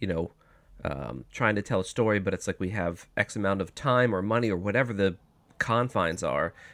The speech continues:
And it's like, "Well, just write the story as you want, and then we'll start chopping it away," because then a decision that you make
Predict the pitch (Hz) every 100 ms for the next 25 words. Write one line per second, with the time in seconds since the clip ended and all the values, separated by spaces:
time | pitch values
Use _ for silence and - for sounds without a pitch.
0 | _ 95 98 95 95 107 101 113 127 151
1 | 104 127 147 117 - 127 123 92 87 -
2 | _ _ _ _ _ - 113 107 113 98
3 | 104 113 - - - 110 113 120 131 107
4 | 101 - - - 87 - 95 87 90 -
5 | - 104 117 110 - - 117 120 156 139
6 | 127 90 117 117 110 -